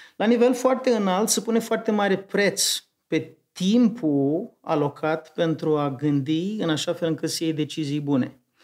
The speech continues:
Să mă, mă conectez cu mine însumi, cu valorile mele, cu ce e important pentru mine, astfel încât să iau o decizie bună, aliniată cu mine. Deci,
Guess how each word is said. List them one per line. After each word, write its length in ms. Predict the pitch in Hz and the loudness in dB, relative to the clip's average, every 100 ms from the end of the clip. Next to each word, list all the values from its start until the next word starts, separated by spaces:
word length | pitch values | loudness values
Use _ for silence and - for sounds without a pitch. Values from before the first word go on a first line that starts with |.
| - _ _ _ _ - | -20 _ _ _ _ -6
Să 600 | - 156 147 143 139 139 - _ 151 143 | 0 2 4 2 2 -2 -8 _ -20 -4
mă, 420 | 160 156 147 135 | 2 2 2 0
mă 160 | 151 151 | -2 -4
conectez 640 | - 160 147 - 185 180 | -2 -2 -2 0 0 0
cu 120 | 185 | 0
mine 200 | 170 170 | 0 2
însumi, 360 | 151 170 170 151 | 2 2 0 -4
cu 100 | 143 | -2
valorile 400 | 143 147 180 175 | 0 2 2 2
mele, 240 | 151 131 | 2 0
cu 120 | 127 123 | -2 -6
ce 140 | - | -4
e 40 | |
important 500 | 160 147 139 185 185 | -4 -4 -4 -2 -2
pentru 260 | 175 143 147 | -2 -2 -2
mine, 380 | 139 135 135 131 - _ | 0 2 0 -2 -10 _
astfel 220 | 156 165 | -4 0
încât 200 | 151 156 | 0 0
să 140 | - 160 | 0 2
iau 140 | 147 | 2
o 60 | 139 | 2
decizie 720 | 135 135 - 135 135 135 131 | 0 -2 -4 -2 0 0 0
bună, 520 | 123 160 170 123 - _ | 0 2 2 -2 -8 _
aliniată 600 | 147 139 139 147 143 151 | 0 2 4 2 0 -4
cu 120 | - | 0
mine. 280 | 147 131 - - - - | 2 2 0 -10 -20 -2
Deci, 200 | 175 | -2